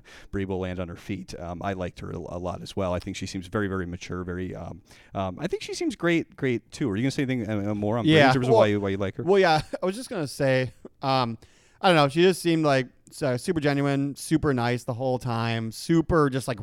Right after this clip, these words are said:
Speaker 2: real. Like, there was no moment, like I said, I did question if Rachel was being real the whole season.
Speaker 1: Yeah.
Speaker 2: Um, and, uh,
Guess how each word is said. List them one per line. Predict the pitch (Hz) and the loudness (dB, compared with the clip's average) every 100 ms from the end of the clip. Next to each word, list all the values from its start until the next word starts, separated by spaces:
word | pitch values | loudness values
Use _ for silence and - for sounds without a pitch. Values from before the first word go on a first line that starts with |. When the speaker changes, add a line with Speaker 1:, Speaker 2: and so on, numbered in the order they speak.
| 95 | -8
Speaker 2:
real. | 107 113 131 - _ - | -4 -2 -2 -4 _ -14
Like, | 143 | -4
there | 156 | 0
was | 202 127 | 0 0
no | 123 127 139 151 | -2 2 2 2
moment, | 143 123 127 120 120 | 2 2 2 0 -2
like | 131 120 | -2 -4
I | |
said, | 117 131 | -2 0
I | 120 | 0
did | 117 123 127 | 0 -2 -2
question | - 131 - 147 | 0 0 0 -2
if | 143 - | -2 -2
Rachel | 135 131 147 | -2 2 0
was | 131 | 2
being | 147 139 | 0 2
real | 135 135 | 0 0
the | |
whole | 127 131 | 0 -2
season. | - 123 120 143 113 | -2 -2 -2 -2 -2
Speaker 1:
Yeah. | 107 104 95 101 - | 0 0 0 -4 -6
Speaker 2:
Um, | - 139 127 110 113 - | 4 6 8 4 -2 -8
and, | 131 131 | -4 -2
uh, | 120 | -2